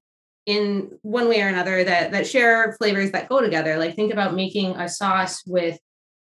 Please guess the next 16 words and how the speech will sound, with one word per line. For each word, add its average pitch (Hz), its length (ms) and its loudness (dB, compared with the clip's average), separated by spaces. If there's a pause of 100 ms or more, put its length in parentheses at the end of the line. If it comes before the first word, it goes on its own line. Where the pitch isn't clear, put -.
leeks 208 520 0 (220)
and 185 200 0
lemon 185 280 2
juice 180 400 -2 (180)
and 175 200 -2
white 180 220 2
wine 160 460 0 (160)
and 180 140 -2
heavy 170 240 0
cream. 160 360 -2
Like, 160 160 0
these 208 160 -2
are 226 80 2
all 214 160 4
things 196 360 0
that, 165 280 -4